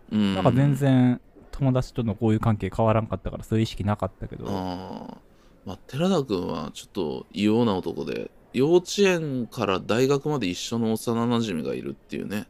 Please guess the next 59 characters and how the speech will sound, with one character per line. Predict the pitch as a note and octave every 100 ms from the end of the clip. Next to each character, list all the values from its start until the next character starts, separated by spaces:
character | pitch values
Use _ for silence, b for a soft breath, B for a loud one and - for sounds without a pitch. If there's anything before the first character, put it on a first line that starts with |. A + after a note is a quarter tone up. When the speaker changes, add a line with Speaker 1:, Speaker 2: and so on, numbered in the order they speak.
| -
Speaker 2:
そ | - C#3+
う | G#2+
ね。 | A#2+ D#3 - -
Speaker 1:
男 | - - -
で | B1
す | -
か | - -
ら。 | A1+ - D3+
Speaker 2:
そ | -
う | A#2+
い |
う | B2
友 | A#2+ A2+
達 | A#2 -
が | A2
い | A2
ま | A2+
す | A2+ -
か | G2
ら、 | F#2+ G2 - -
や | G#2
っ | -
ぱ | A2+
り、 | G2 - - _ _ _
な | E3+
ん | E3+
か | G#2
全 | G#2+ A#2+ A#2+
然 | A#2+ A2+ G#2+
ね、 | G#2 - -
そ | A2+
の | A2
あ | G#2+
た | G2+
り | -
は | -
僕 | - -
は | - - - - - - _ _ _
ず | -
っ | B2
と | G#2+
一 | G2+
緒 | -
や | G#2
っ | -
た | -
ん | -
で、 | -
そ | A#2
の |
こ | A2+ -
と | -
は。 | - _ -
Speaker 1:
そ | - A#2+
う |
や |
な。 | - F#2+
そ | G2
れ、 | C#3+